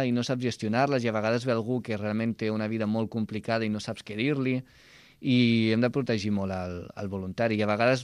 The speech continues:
hi ha gent que vol apuntar-se i, i no lo podem deixar que s'apunti perquè no podrà assistir a les formacions o a la zona en la que està no hi haurà ningú que es pugui fer càrrec.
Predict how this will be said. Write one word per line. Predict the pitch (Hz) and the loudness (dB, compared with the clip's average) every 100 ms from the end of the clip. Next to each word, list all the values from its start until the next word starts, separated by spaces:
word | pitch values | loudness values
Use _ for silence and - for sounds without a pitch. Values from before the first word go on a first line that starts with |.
| 143 | -2
hi | 131 | -2
ha | 131 | 0
gent | 139 | 0
que | 127 | 0
vol | 120 127 127 | 2 2 4
apuntar-se | 123 123 117 131 135 175 165 | 2 0 0 2 0 0 0
i, | 131 110 104 - - | 0 0 -2 -6 -4
i | 120 | 2
no | 117 131 | 4 4
lo | 135 127 | 4 2
podem | - 123 117 110 104 101 95 92 98 - | 0 0 2 2 0 -2 -4 -8 -12 -16
deixar | 101 113 107 113 | -12 -10 -8 -8
que | |
s'apunti | 110 104 135 139 131 | -8 -8 -6 -6 -4
perquè | 113 107 104 104 | -4 -4 -4 -4
no | 104 110 113 | -4 -6 -6
podrà | 123 113 107 | -4 -4 -4
assistir | 110 - | -6 -8
a | 104 | -8
les | 98 | -6
formacions | 110 104 104 147 160 151 - - - - - | -4 -2 0 2 4 4 -2 -14 -20 -20 -4
o | 117 | 0
a | 110 | 0
la | |
zona | - 127 117 | 0 0 0
en | |
la | 113 | 0
que | 113 | -2
està | 107 123 113 | -4 -2 0
no | |
hi | 113 | 0
haurà | 110 110 | 0 0
ningú | 107 107 110 | 0 -2 -4
que | 107 104 | -6 -8
es | |
pugui | - 107 104 98 | -8 -8 -8 -8
fer | 104 | -6
càrrec. | 139 143 139 139 | -2 0 -2 -4